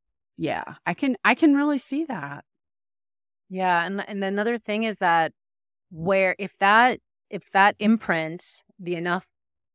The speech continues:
Speaker 2: thing, right? It's, I, we, we have, like, a m-, we all have a most dominant negative thought,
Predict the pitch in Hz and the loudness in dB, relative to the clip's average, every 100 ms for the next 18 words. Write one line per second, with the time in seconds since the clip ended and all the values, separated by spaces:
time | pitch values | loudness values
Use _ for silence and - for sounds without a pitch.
0 | - 180 151 160 175 160 165 175 _ _ | -8 -6 -6 -6 -4 -4 -4 -8 _ _
1 | _ - 196 - 208 214 214 202 262 240 | _ -8 -8 -8 -12 -10 -6 0 0 0
2 | 202 185 185 - _ 208 - 247 285 240 | -2 -4 -6 -10 _ -12 0 2 4 4
3 | 202 185 175 175 190 214 190 165 165 160 | 2 0 -4 -2 -2 -2 -4 -4 -4 -6
4 | 156 151 156 - 139 - - | -8 -8 -10 -6 -6 -8 -16